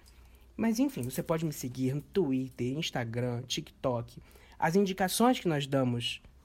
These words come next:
no podcast, no final do podcast, eu publico no Instagram, marco as pessoas, inclusive esse também é um comentário que eu tenho que fazer sobre o episódio anterior. Porém,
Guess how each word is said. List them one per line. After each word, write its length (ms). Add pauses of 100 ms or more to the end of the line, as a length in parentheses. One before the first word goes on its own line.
no 160
podcast, 560
no 60
final 400
do 80
podcast, 500 (500)
eu 140
publico 460
no 80
Instagram, 480 (560)
marco 420
as 80
pessoas, 560
inclusive 360
esse 100
também 220
é 20
um 80
comentário 540
que 60
eu 40
tenho 120
que 60
fazer 180
sobre 220
o 20
episódio 320
anterior. 400 (460)
Porém, 640